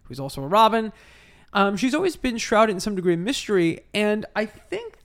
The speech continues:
part of the reason why the animated series uses these characters is because they kind of, this, the animated series kind of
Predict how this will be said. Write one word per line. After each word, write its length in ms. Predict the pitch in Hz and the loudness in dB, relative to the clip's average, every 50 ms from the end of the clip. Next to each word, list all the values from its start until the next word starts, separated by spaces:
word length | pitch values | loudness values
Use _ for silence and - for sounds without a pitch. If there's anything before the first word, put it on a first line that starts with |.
| _ - | _ -12
part 220 | - - 240 254 262 | -6 -2 -2 -2 0
of 40 | 220 | -2
the 60 | 226 | -4
reason 280 | 202 220 233 196 214 208 | -4 -4 -4 -4 -2 -2
why 100 | 190 190 | 0 0
the 140 | 175 185 170 | 0 0 0
animated 340 | 180 185 185 175 170 170 | 0 -2 0 0 -2 -2
series 400 | - - 202 196 180 156 143 151 | -2 -4 -4 -4 -4 -4 -4 -2
uses 320 | 202 285 359 349 - 320 - | 0 -2 -2 -2 -2 -8 -6
these 180 | 277 240 - | -6 -6 -6
characters 600 | - - 202 170 175 170 170 160 - 170 160 - | -4 -2 -2 0 0 0 -2 -2 -4 -4 -4 -4
is 100 | 190 170 | -8 -10
because 340 | - - - - - 233 - | -8 -10 -8 -6 -6 -6 -4
they 120 | - 220 214 | -2 -4 -4
kind 380 | 214 - - 269 294 339 359 392 | -4 -6 -6 -4 -2 -2 -2 -2
of, 180 | 349 262 - - - - - | -6 -6 -10 -18 -14 -6 -4
this, 280 | 220 233 - - - | -2 -2 -4 -6 -12
the 160 | - - - - | -12 -8 -4 -4
animated 360 | 247 302 359 392 381 330 - | -2 -2 -2 -4 -4 -6 -6
series 320 | - - 226 233 233 196 - | -8 -6 -6 -4 -6 -6 -8
kind 320 | - - - 196 208 208 | -8 -6 -6 -4 -2 -2
of 160 | 220 185 - | -2 -4 -4